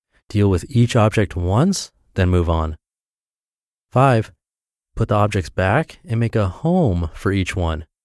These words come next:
Each object needs to have a spot that is its home, and you should always put those objects back in their homes.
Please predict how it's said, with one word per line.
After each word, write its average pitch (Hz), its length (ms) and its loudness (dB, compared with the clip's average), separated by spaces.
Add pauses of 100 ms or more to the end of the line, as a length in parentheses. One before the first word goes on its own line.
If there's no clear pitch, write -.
(280)
Each 147 240 -2
object 131 340 -2
needs 117 220 -4
to 131 60 -2
have 135 120 -4
a 135 60 -2
spot 110 400 -2
that 95 180 -2
is 120 220 -2
its 120 160 -2
home, 107 500 0
and 101 100 -4
you 92 60 0
should 95 180 -4
always 131 360 0
put 139 160 -4
those 127 180 0
objects 117 400 0
back 117 580 -2
in 101 140 -2
their 90 160 2
homes. 82 420 -4